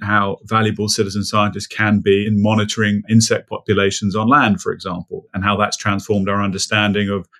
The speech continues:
decline of some insect populations and, and some bees in, in different countries and all sorts of other things. So obviously, when it comes to the ocean, it's a bit more tricky because of operating in the salty realms.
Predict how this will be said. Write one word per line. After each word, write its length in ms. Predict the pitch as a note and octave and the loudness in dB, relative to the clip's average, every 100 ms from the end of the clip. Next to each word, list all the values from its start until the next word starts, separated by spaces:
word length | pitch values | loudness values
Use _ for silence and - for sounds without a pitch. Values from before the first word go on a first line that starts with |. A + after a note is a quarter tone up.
| - | -16
decline 540 | G#2+ - A2 G#2+ G#2 | -6 2 6 6 4
of 120 | G2 | 0
some 200 | - G#2+ | -2 2
insect 320 | A#2 A#2 - - | 2 2 -4 -10
populations 580 | - - - - F#2 F2+ - | -14 -14 -14 -10 -8 -8 -4
and, 260 | G2 F#2 F2+ - - _ | -4 -2 -6 -12 -20 _
and 100 | F#2 | -10
some 180 | - E2+ | -8 -4
bees 420 | A2+ A2+ A2 A2 F#2 | 2 4 4 2 0
in, 160 | F#2+ | -6
in 120 | - G2+ | -6 -2
different 260 | A2+ A2 | -2 0
countries 300 | A2+ A2+ A2+ | 0 0 2
and 60 | C3+ | 2
all 60 | |
sorts 160 | A#2 B2 | 2 2
of 60 | C#3+ | 0
other 120 | A2+ | 0
things. 260 | G2 G2 | -6 -6
So 180 | - B2 A#2 - - - _ D#3 | 0 0 -2 -10 -18 -20 _ 2
obviously, 300 | D#3 D3+ C#3 | 4 4 4
when 100 | C3+ | 2
it 60 | |
comes 220 | C3 A#2+ | 0 -2
to 60 | A#2 | 2
the 120 | A#2+ | 4
ocean, 280 | C3+ A#2 G#2 | 4 2 -2
it's 140 | A2 | -4
a 100 | A2+ - - | -6 -6 0
bit 180 | C3 - | 0 2
more 240 | G2+ A2+ | 4 4
tricky 480 | G#2 - A#2 B2+ D#3+ - - - | 4 0 0 0 0 -4 -20 -2
because 520 | G#2+ G#2+ A2 A2 G#2 | -2 0 2 2 4
of 160 | A#2 A#2+ | 2 4
operating 500 | A#2 B2 G#2+ G2+ A2+ | 2 2 2 0 -4
in 60 | |
the 60 | G#2+ | -2
salty 380 | - C3+ A2+ A2+ | 4 4 4 4
realms. 560 | A#2+ A#2 F#2+ F#2 F2+ | 4 4 4 0 -4